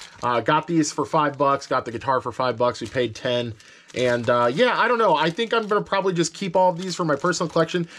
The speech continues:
I just think tech decks are kind of fun, like, part of my childhood that I didn't really get a lot of. So I think it's just me, like, wanting to collect, uh, stuff that I never really got too much of back in the day. I might sell a couple of these, you know, in a lot if they,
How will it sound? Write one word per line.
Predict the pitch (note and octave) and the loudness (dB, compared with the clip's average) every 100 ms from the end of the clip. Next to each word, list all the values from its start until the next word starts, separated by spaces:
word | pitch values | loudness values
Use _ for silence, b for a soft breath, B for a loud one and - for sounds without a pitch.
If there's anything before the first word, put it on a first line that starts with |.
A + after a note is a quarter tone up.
| B | B
I | G3+ | 2
just | A3 | 2
think | A#3 F3 | 0 -2
tech | - C#3+ - | -2 -4 0
decks | D3 D3 | 0 0
are | A#2+ | -4
kind | - B2+ | -2 -2
of | A#2 | -4
fun, | - A2+ A#2+ B2 | -2 0 0 0
like, | A2+ G#2 | -2 0
part | C3 B2+ | 0 0
of | |
my | A2 | -2
childhood | - A#2+ A#2+ B2 C3 A#2+ | 0 0 0 0 -4 0
that | A2+ A2+ A2 B B B - | 0 2 0 B B B 0
I | |
didn't | E3+ D3+ | 2 2
really | G#3 F3 A2 - - A#2 | 2 2 -2 -10 -20 -6
get | C3+ C#3 D3 | 2 4 4
a | D#3 | 2
lot | F#3+ G3+ G#3 | 2 2 2
of. | G3+ G#3+ G#3 | 4 2 2
So | - D#3+ | 0 2
I | D#3 | 2
think | F#3 D#3 | 0 -2
it's | D3+ | -2
just | D3 | -2
me, | C#3 C3+ C#3 | -2 -2 0
like, | B2+ | 0
wanting | A#2 A#2 A#2 | -2 -4 -4
to | - A#2 | -6 -8
collect, | - G#2 G#2+ G#2+ - B B A2 | -4 0 0 -2 -6 B B -4
uh, | G#2 | -2
stuff | F#2+ - B2 - | 0 0 0 2
that | A2+ | 0
I | A2 | 2
never | A#2 A2+ | 0 0
really | A2+ G#2+ | 0 0
got | G2 A#2 A#2 | 0 -2 -2
too | - B2+ | -4 -2
much | B2 A#2+ | -2 2
of | B2+ A#2 | 0 2
back | B2 A#2+ | -2 -2
in | B2+ | -4
the | |
day. | A#2+ B2+ B2 B B B - - | 2 2 2 B B B -20 -2
I | A3 F#4 | 0 0
might | D3+ D3 E3+ | 0 0 0
sell | - F3+ D#3 | 0 2 2
a | |
couple | - E3 F3+ F3+ | 2 -2 0 0
of | |
these, | E3+ F#3 F3+ D3+ - | 0 -4 -4 -6 0
you | E3 | 4
know, | D#3 D3 | 4 2
in | C3+ | 0
a | |
lot | A2 A2 A2 C3+ - | -2 0 2 0 -2
if | F#2+ - | -8 -2
they, | B2+ A#2 A#2 A2+ | 0 2 2 -2